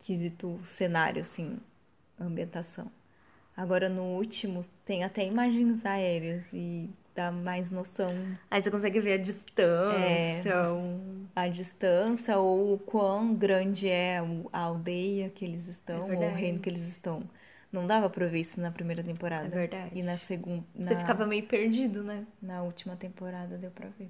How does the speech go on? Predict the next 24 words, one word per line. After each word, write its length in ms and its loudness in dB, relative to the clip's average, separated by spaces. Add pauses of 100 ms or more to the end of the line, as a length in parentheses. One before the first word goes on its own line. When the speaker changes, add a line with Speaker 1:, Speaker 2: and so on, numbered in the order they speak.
(120)
Speaker 2:
Nossa, 300 -4
é 40 -10
verdade. 480 -6
Boa, 840 -6 (680)
bom 260 -6
ponto. 540 -6 (840)
Ah, 420 6
e 520 8 (320)
a 100 -4
gente 280 -6
até 140 0
esqueceu 320 -2
de 120 -6
falar, 320 2
essa 180 -6
série 280 0
é 20 0
inspirada 720 -2
numa 520 -6
série 320 -4
de 140 -2
livros 500 -4
escrito 480 -10
pelo, 680 -6